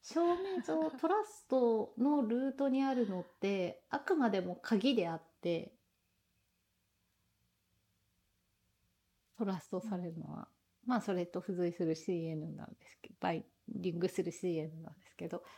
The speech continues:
Speaker 1: 鍵であって、証明書ではないというか。そこの根本がね、
Speaker 2: うん。
Speaker 1: さらっと、その議論の中の一つのツイートでさらっと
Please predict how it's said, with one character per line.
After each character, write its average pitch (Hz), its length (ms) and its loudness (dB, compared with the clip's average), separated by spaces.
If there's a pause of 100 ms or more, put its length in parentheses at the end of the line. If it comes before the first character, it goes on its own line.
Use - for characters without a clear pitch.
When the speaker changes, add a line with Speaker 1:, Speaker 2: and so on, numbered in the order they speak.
(160)
Speaker 1:
鍵 254 300 0
で 220 140 0
あ 160 40 -2
っ 160 80 -8
て、 175 380 -8 (520)
証 277 320 0
明 254 220 6
書 240 480 6 (680)
で 208 120 12
は 165 140 -2
な 165 120 -6
い - 100 -6
と - 120 -16
い - 40 -12
う - 160 -20
か。 - 100 -16 (1400)
そ 240 80 -10
こ 262 140 -6
の 262 100 -6
根 269 240 -4
本 254 160 0
が 247 80 0
ね、 254 240 0
Speaker 2:
う - 40 -20
ん。 - 20 -20
Speaker 1:
さ 240 100 2
ら 233 100 4
っ - 200 -6
と、 196 280 2
そ - 160 -4
の 202 140 0
議 233 160 2
論 214 160 0
の 175 80 -6
中 165 320 -8
の 160 280 -8 (180)
一 - 480 2
つ 196 160 -6
の 165 100 -6
ツ - 200 -2
イ - 40 2
ー 170 60 -10
ト 170 120 -6
で 170 120 -4
さ - 160 -8
ら 185 100 -2
っ 208 80 -6 (100)
と 165 280 -10